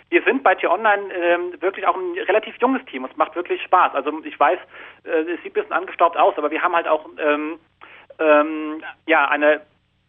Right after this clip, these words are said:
etwas gehobene Klientel. Also Leute machen uns auch gerne Werbung, weil die sagen, die, die, die, die, ähm, einfach Einkommen, die auf der T-Online rumlaufen, die sind einfach ein bisschen höher. Und, äh, da kann man nicht so alles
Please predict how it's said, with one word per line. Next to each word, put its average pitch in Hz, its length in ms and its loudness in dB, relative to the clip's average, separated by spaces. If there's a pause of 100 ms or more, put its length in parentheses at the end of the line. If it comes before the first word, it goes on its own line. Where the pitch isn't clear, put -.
(240)
etwas 160 240 -8
gehobene 196 240 2
Klientel. 180 480 0
Also 139 360 -4
Leute 156 200 -2
machen 170 140 0
uns 175 100 -4
auch 156 80 0
gerne 160 180 -2
Werbung, 175 240 0
weil 147 80 2
die 151 80 0
sagen, 151 260 0
die, 147 240 -10
die, 139 240 -12
die, 135 280 -12
die, 131 220 -12
ähm, 127 300 -10
einfach 131 240 -12
Einkommen, 175 360 -6
die 143 80 -2
auf 135 80 -4
der 143 80 -8
T-Online 139 260 -8
rumlaufen, 139 380 0
die 143 80 -8
sind 143 40 -12
einfach 147 180 -4
ein - 20 -4
bisschen - 180 -14
höher. 170 300 6 (400)
Und, 156 240 -2
äh, 156 100 4
da 151 80 4
kann 175 180 -2
man 180 120 2
nicht 175 100 -8
so 170 80 -2
alles 196 240 0